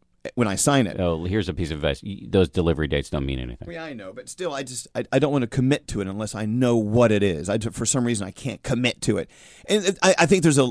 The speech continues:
Speaker 1: a lesson in life to be learned here for, for many different things that I'm going through, or you're going through, we're all going through, is committing to something. Committing to something, you, sometimes you,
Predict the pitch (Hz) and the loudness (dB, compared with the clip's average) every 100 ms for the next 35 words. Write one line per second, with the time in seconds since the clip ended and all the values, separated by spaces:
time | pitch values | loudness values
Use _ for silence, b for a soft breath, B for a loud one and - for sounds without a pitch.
0 | - 123 123 135 - 110 101 113 113 107 | 2 0 2 2 2 0 0 0 0 -2
1 | 101 117 139 127 98 104 - - 110 110 | -2 2 4 4 0 -6 -8 -10 -4 0
2 | 143 143 117 98 - 104 92 92 - _ | 4 4 2 -6 -6 -4 -4 -6 -10 _
3 | _ _ _ _ _ - 110 104 98 101 | _ _ _ _ _ -8 -4 -2 -4 -2
4 | 135 120 131 117 104 101 113 113 113 95 | 2 4 4 2 -2 -2 0 0 0 -4
5 | 95 - 113 110 - b b b b - | -8 -6 -4 -4 -6 b b b b 2
6 | 156 196 208 143 110 104 90 90 85 - | 6 6 4 2 -2 -2 -6 -6 -12 -14
7 | _ _ - 135 160 127 101 98 - 101 | _ _ -4 -2 -2 -4 -8 -10 -8 -8
8 | 101 107 - _ _ _ - 156 165 147 | -6 -8 -10 _ _ _ -12 -8 -6 -4
9 | 139 | -4